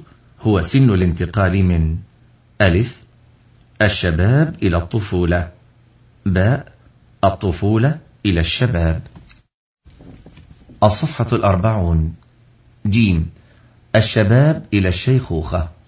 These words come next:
اثنان، نستعمل أثناء الحيض ألف، فوطاً صحية، باء، مناديل ورقية، جيم،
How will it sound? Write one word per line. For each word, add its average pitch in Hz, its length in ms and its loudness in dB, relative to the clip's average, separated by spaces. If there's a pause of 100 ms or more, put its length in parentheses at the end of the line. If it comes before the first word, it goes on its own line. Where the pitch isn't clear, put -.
(1800)
اثنان، 131 580 2 (1080)
نستعمل 127 640 2
أثناء 104 460 0
الحيض 160 540 0 (420)
ألف، 101 480 0 (720)
فوطاً 160 600 0
صحية، 87 720 -2 (760)
باء، 117 480 0 (420)
مناديل 107 720 2
ورقية، 87 800 0 (720)
جيم، 147 480 2